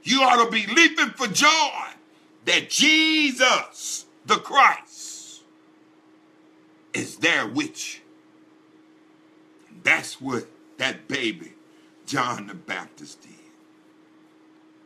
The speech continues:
Woo! "Blessed woman," she says, "who believe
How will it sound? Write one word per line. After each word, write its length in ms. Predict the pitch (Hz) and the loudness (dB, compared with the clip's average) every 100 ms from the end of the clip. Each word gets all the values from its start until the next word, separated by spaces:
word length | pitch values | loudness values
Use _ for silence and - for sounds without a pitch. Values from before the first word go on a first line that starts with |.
| _ _ _ _ _ | _ _ _ _ _
Woo! 440 | 339 415 415 359 - - - _ _ _ _ _ _ _ _ _ _ _ _ _ _ _ _ | -6 -4 -2 -2 -6 -20 -20 _ _ _ _ _ _ _ _ _ _ _ _ _ _ _ _
"Blessed 480 | - 254 - - - | 0 2 2 -2 -10
woman," 460 | 139 160 143 123 117 | -6 -2 -2 -4 -8
she 240 | - 120 | -10 -10
says, 720 | - 113 98 95 - - - _ _ - - | -12 -12 -14 -18 -20 -20 -20 _ _ -20 -10
"who 160 | - 175 | -2 -2
believe 760 | 135 135 160 185 156 117 92 | -2 -2 0 -2 -4 -6 -12